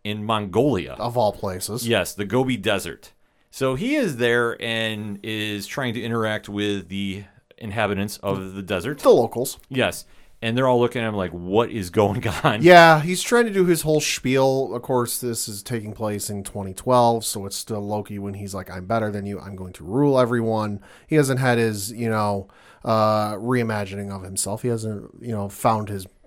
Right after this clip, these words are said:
Speaker 2: place. Uh, so he's, he's doing his whole thing where it's like, "I'm a god. You should kneel before me," blah, blah, blah. And I'm,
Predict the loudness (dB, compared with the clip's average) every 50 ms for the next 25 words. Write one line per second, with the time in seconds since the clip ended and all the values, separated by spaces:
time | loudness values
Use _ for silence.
0 | -20 -20 _ -14 -12 -10 -8 -8 -8 -8 -8 -10 _ _ -20 -20 -20 -20 _ _
1 | _ -6 -4 -2 -2 -2 -2 -4 -4 -2 -2 -2 0 -2 -4 -4 -6 -8 -6 -4
2 | -6 -4 -2 0 2 4 4 4 2 2 2 0 0 0 0 2 2 4 2 2
3 | 2 2 2 2 2 2 0 -2 -2 2 4 6 6 6 6 6 4 2 0 -2
4 | -2 -2 -4 -4 -4 0 0 0 0 0 -2 0 0 0 0 2 2 2 2 2
5 | 2 2 2 2 2 0 -2 -4